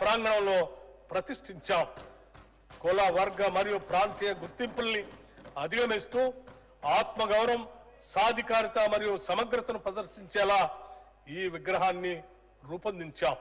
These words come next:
రాష్ట్ర ప్రభుత్వం అధికారికంగా సినీ,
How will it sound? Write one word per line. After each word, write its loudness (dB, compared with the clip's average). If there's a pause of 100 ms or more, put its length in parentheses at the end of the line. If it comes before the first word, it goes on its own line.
(960)
రాష్ట్ర 0
ప్రభుత్వం -4 (540)
అధికారికంగా 0 (680)
సినీ, -4